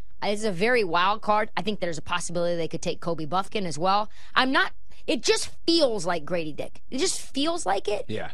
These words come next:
Speaker 1: Even though I could kind of be talked out.
Speaker 2: Yeah.
Speaker 1: But it feels like everyone's been mocking him to Orlando for so long, I couldn't change my mind. Number twelve, and Rafael Barlow sort of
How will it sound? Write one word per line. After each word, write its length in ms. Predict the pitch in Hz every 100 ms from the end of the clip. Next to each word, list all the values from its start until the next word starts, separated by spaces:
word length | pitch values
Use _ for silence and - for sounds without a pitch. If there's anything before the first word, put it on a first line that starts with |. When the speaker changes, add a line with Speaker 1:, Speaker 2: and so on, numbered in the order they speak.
| -
Speaker 1:
Even 300 | 330 320 302
though 160 | 294
I 100 | 277
could 220 | 254 208 -
kind 180 | 240
of 80 | 233
be 100 | 196
talked 380 | - 214 190 -
out. 340 | 165 226 - -
Speaker 2:
Yeah. 160 | 98
Speaker 1:
But 120 | 208 214
it 180 | 240 -
feels 280 | 294 294 294
like 200 | 247 208 -
everyone's 400 | 226 247 254 240
been 160 | 196 202
mocking 540 | 185 190 208 196 196
him 260 | - 214 202
to 100 | 202
Orlando 500 | - 190 185 190 180
for 160 | 180 175
so 320 | - 240 226
long, 320 | 208 196 190 - -
I 80 | -
couldn't 300 | 190 208 185
change 280 | - 170 151
my 140 | 147
mind. 260 | 135 120 120 - - - - - -
Number 320 | 233 339 349
twelve, 520 | - - 233 254 262 - - - -
and 320 | 220 214 202
Rafael 360 | 202 214 - 208
Barlow 580 | 202 208 208 208 202 -
sort 280 | - 214 202
of 280 | 202 180